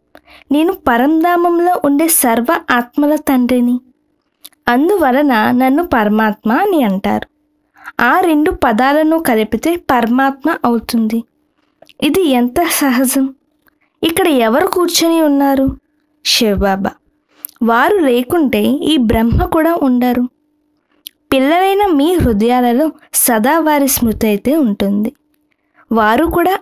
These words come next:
ఆత్మయే. రూపంలో అయితే ఏ వ్యత్యాసం లేదు. ఆత్మ ఎలాగైతే నక్షత్రం వలె ఉంటుందో, దానికి సాక్షాత్కారం కూడా ఎలా జరుగుతుందో,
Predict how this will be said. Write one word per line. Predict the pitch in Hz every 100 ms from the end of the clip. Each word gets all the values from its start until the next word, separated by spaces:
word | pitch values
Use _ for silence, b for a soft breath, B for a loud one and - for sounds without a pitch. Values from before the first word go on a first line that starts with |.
| -
ఆత్మయే. | 254 254 - 285 262 269 - _ _ _ _ _ _ _ - -
రూపంలో | 233 233 233 302 320
అయితే | 330 262 262 359
ఏ | 233 233 285
వ్యత్యాసం | 220 202 - 220 202 269 294
లేదు. | 220 190 190 - _ _ _ _ B B B _ -
ఆత్మ | 208 269 277 392
ఎలాగైతే | 302 240 269 302 285 330
నక్షత్రం | 285 214 - 285 285 302 294
వలె | 285 285
ఉంటుందో, | 226 202 226 208 285 302 - b b
దానికి | 240 311 349 -
సాక్షాత్కారం | - 214 - - 311 320 302 294 294
కూడా | 262 254
ఎలా | 302 214 208 277
జరుగుతుందో, | 262 277 254 254 262 240 311